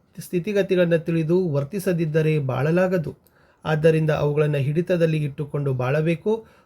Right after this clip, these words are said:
ಒಂದಕ್ಕೊಂದು ಸಮನಿಲ್ಲದ ಅವನ್ನು ನಿಯಂತ್ರಣದಲ್ಲಿಡದಿದ್ದರೆ ಬಂಡಿಯ ಅಚ್ಚು ಮುರಿದ ಹಾಗೆ ದೇಹಕ್ಕೆ ಹಾನಿಯಾಗುತ್ತದೆ. ಜಾಣನಾದವನು ಪಂಚೇಂದ್ರಿಯಗಳನ್ನು ಆಳುತ್ತಾನೆ, ಮನಸ್ಸನ್ನ ನಿಯಂತ್ರಣದಲ್ಲಿರಿಸಿ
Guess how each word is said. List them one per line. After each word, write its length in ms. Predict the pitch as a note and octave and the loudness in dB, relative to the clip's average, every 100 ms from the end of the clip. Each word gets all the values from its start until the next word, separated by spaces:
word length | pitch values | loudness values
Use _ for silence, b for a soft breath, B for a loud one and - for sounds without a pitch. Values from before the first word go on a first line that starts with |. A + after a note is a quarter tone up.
| b | b
ಒಂದಕ್ಕೊಂದು 580 | G#3 A#3 C4 C4 A3+ A3 | 0 6 6 6 2 2
ಸಮನಿಲ್ಲದ 640 | G#3+ F#3 F#3+ G3+ F#3+ F3+ | 2 2 4 2 2 4
ಅವನ್ನು 440 | F#3 E3 E3 D#3+ F#3 | 2 2 2 2 2
ನಿಯಂತ್ರಣದಲ್ಲಿಡದಿದ್ದರೆ 1400 | E3+ E3+ F3+ F#3 F#3 E3+ E3 D#3+ D#3 D3+ C3+ D3+ F#3 F3+ - - | 2 0 0 0 2 2 0 0 0 0 -2 0 2 0 -4 -2
ಬಂಡಿಯ 360 | D#3+ G#3+ A3 A3 | 0 2 2 0
ಅಚ್ಚು 300 | F3 D#3 F#3 | 0 0 0
ಮುರಿದ 240 | E3 D#3+ E3+ | 0 2 2
ಹಾಗೆ 500 | D#3+ D#3 D3+ D#3 C3+ | 2 0 0 0 0
ದೇಹಕ್ಕೆ 400 | D3 F3+ F3+ D#3 | 0 0 0 -6
ಹಾನಿಯಾಗುತ್ತದೆ. 920 | C3+ C#3 E3 E3+ D#3+ D#3 D3+ C3+ C3+ b b b b | -4 -4 0 2 0 -2 -4 -6 -8 b b b b
ಜಾಣನಾದವನು 840 | C#3+ F3 F3 E3 D#3 D3+ D3 D#3 F#3 | 0 4 4 4 2 2 0 0 0
ಪಂಚೇಂದ್ರಿಯಗಳನ್ನು 840 | D#3+ D3+ D3+ D#3 D3+ D3 D3 C#3+ | -2 -4 -2 -2 0 0 0 -2
ಆಳುತ್ತಾನೆ, 720 | C#3 D3 D3+ E3 F3+ F3 G3 G3+ b b | -4 -2 0 0 2 2 2 -2 b b
ಮನಸ್ಸನ್ನ 480 | D#3 D#3 D#3+ E3+ D#3 | 0 2 2 2 2
ನಿಯಂತ್ರಣದಲ್ಲಿರಿಸಿ 1160 | D3+ C#3+ D3+ D#3+ D#3+ D#3+ D#3 D#3 E3 - G#3 G#3+ | 2 2 0 0 0 2 2 2 0 -2 -4 -6